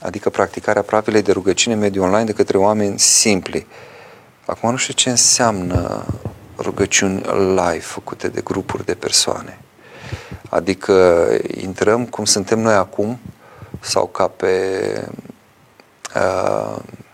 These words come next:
platforme din acestea de comunicare video, cum este Zoom sau cum sunt altele, și ne rugăm. Nu cred că e în regulă.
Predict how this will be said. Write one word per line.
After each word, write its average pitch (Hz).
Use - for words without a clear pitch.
platforme 120
din 104
acestea 101
de 90
comunicare 95
video, 95
cum 92
este 92
Zoom 123
sau -
cum -
sunt -
altele, 117
și -
ne 104
rugăm. 92
Nu 151
cred 98
că -
e 92
în 87
regulă. -